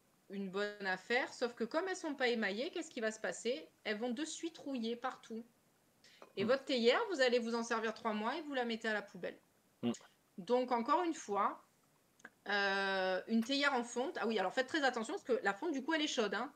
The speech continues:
Speaker 1: Euh, faut,
Speaker 2: Mm.
Speaker 1: faut penser à ce sur quoi vous allez la poser, et cetera. La théière en fonte gardera la chaleur. La théière en fonte est un très bel objet que vous garderez. Euh, moi, celle-là, je l'ai depuis,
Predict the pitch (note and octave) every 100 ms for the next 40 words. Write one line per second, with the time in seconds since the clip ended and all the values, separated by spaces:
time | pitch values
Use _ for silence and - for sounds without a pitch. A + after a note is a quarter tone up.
0 | - G3 G3+ G3 F#3+ - G3+ A#3 F#3+ F#3
1 | F#3 - G#3 G#3 G3+ A#3 A3+ C#4 C#4 B3
2 | - C#4 C4+ C4 C4+ C4 A#3+ A3+ A3+ G#3+
3 | - A3+ G3+ B3 C#4+ C#4 - A#3 G3+ F#3
4 | - - - - _ - G3+ A3 D#4+ E4+
5 | D4+ C4+ C#4+ D4+ A#3 A3+ A3+ A#3+ C#4+ C#4
6 | - G#3 F#3+ F#3 - G#3 G#3 B3+ C4+ C4
7 | B3 C#4+ D4+ - G#3 G#3 G3 - - C4
8 | B3+ B3 A3 G3 G#3 A#3+ - A3+ G3+ G3+
9 | A3+ A#3+ A#3+ A3 G#3 G#3 C4+ - - -
10 | G#3 G3+ A3 C#4+ - B3+ A3+ B3 C4 D4
11 | A#3 A3+ A3 D4 A#3+ A#3+ A3 - - C4
12 | C#4 D4 -